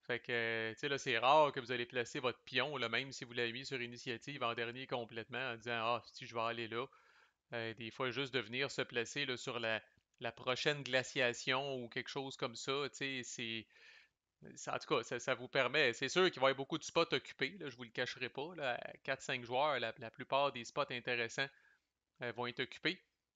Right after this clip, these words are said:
mais vous compensez un peu cette, euh, c'est ce placement tardif-là par le fait que là, c'est sûr et certain que plus personne va placer de pion puis qu'on est en train, on est sur le bord, là, de commencer à tout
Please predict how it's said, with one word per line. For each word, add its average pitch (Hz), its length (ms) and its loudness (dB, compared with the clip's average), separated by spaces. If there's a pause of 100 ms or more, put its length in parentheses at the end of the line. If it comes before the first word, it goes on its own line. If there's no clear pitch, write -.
(260)
mais 117 160 -4
vous 113 140 -10
compensez 156 800 4
un 131 160 8
peu 160 280 0
cette, - 340 -4
euh, 117 480 4 (420)
c'est 123 220 -8
ce - 160 -4
placement 143 540 2
tardif-là 135 760 4
par 131 200 2
le 120 100 4
fait 151 280 -2
que - 100 -2
là, 135 320 2
c'est 131 180 -4
sûr 151 360 -4
et 127 60 -2
certain 139 380 -4
que 131 140 -2
plus - 160 -10
personne 143 460 -4
va 123 120 0
placer 123 380 -6
de 120 100 -4
pion 131 360 -6
puis - 100 -16
qu'on 113 180 -8
est 113 180 -12
en 113 160 -6
train, 127 240 -4 (440)
on 117 120 -8
est 117 80 -8
sur 123 200 -8
le 113 100 -2
bord, 127 280 4
là, 120 60 -6
de 113 120 -6
commencer 117 560 -6 (360)
à 117 120 -6
tout 139 180 -8